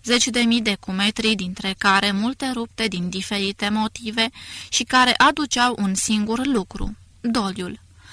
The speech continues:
Toți bărbații din Rafș, mândri, aprinși la mânie, jucându-se cu moartea precum te joci cu popicilele duminica. Și altele asemenea lor, în timp ce partea de pe urmă, cea stearpă,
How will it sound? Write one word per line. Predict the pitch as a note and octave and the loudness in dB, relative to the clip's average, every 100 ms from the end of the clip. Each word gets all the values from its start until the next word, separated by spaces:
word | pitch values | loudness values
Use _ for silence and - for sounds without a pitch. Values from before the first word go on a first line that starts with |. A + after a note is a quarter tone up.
| - - | -14 -2
Toți | B3+ A#3+ | 0 2
bărbații | A#3 C#4 A3 A3 G#3+ A#3 | 2 2 4 4 4 0
din | G#3 F3+ F#3 | -4 -4 0
Rafș, | F#3+ G3 - - | 2 2 0 0
mândri, | G#3 A3 G#3 A#3 - | 2 2 2 0 0
aprinși | F3+ - G3 G3 - | -2 0 0 0 2
la | G3 | 2
mânie, | G3+ A3 A3 A3 A3+ - - - - | 4 2 4 4 2 0 -16 -16 -4
jucându-se | A#3+ B3 D#4 D#4+ C#4+ - A#3+ | -2 0 0 -2 -2 0 0
cu | - | 0
moartea | C4+ A#3 G#3+ - A#3 | 0 2 2 2 0
precum | - F#3+ - G3 | 0 -6 -4 -4
te | - G3+ | -2 -2
joci | G#3 A3+ - - | -2 -2 -4 -4
cu | - F#3 | -6 -4
popicilele | G#3+ A3 G#3 - G#3+ G#3 G#3 G#3 | -2 -2 -4 -4 -4 -2 -2 -2
duminica. | G#3 C#4 A#3+ F3+ F3+ G#3 G#3 - - - _ - - - | -2 0 2 2 -2 -4 -2 -2 -8 -20 _ -20 -16 -10
Și | - D4+ | -2 2
altele | - C4+ C4 C4 C4+ | 4 4 4 0 0
asemenea | A#3 G3 - G#3 G3 G3+ B3 | 0 0 0 -2 0 0 0
lor, | A3+ F3 - - | 0 -4 -10 -6
în | A#3 A#3 | 2 2
timp | B3+ C#4+ | 2 -2
ce | - A3 - | 0 -2 2
partea | G3 G3+ G#3+ | 2 2 0
de | F#3+ F#3+ | -2 -4
pe | - B3 | -2 -2
urmă, | A3+ A3+ A3+ A#3 | -2 0 0 0
cea | - - | -2 -6
stearpă, | G3+ - G3+ G#3 - A3 | -6 -4 -4 -4 -6 -8